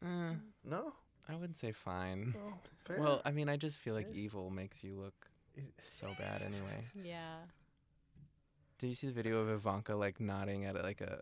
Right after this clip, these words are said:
Speaker 1: literal, like, Geneva, like, world leaders meeting? She was,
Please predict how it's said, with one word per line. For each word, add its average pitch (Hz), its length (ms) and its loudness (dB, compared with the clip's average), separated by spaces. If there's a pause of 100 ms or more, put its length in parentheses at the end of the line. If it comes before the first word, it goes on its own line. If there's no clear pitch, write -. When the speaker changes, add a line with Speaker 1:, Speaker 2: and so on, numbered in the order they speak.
Speaker 1:
literal, 101 640 2
like, 98 320 -2 (100)
Geneva, 101 640 0
like, 101 400 -2 (400)
world 107 600 2 (680)
leaders 110 540 2
meeting? 120 560 2
She - 180 -2
was, 110 220 2